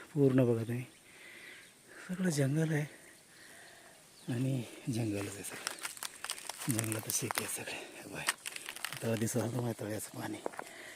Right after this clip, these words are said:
मागच्या वेळेस एक व्हिडिओ बनवला होता मी सागापासून, इथून, इथून म्हणलं होतं, हे जे साग आहे ना, इथून बनवलं होतं,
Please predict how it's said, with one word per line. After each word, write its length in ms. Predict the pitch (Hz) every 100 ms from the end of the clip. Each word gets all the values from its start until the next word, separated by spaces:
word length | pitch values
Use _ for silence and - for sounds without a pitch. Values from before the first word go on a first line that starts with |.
| -
मागच्या 300 | 131 - 139
वेळेस 160 | 127 -
एक 80 | 131
व्हिडिओ 200 | 131 127
बनवला 140 | 123
होता 160 | 120 120
मी 120 | 117
सागापासून, 480 | 117 110 107 - 113
इथून, 180 | 117
इथून 160 | 120 110
म्हणलं 200 | 107 104
होतं, 120 | 101
हे 120 | 101 110
जे 100 | 107
साग 160 | 117
आहे 80 | 131
ना, 220 | 127 - - - - - -
इथून 300 | 120 123 110
बनवलं 180 | 101 101
होतं, 160 | 92